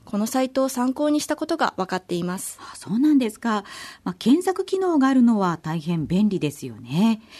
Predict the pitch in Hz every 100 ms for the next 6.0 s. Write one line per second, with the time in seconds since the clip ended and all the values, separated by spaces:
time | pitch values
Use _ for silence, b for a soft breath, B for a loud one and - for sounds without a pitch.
0 | B B B - 240 277 269 254 - 220
1 | - 208 202 190 175 175 170 151 135 143
2 | 160 160 - 165 151 170 160 B B B
3 | - 170 196 208 220 196 180 151 139 127
4 | 117 - 254 285 285 - 240 220 180 -
5 | 135 143 156 175 151 123 110 135 135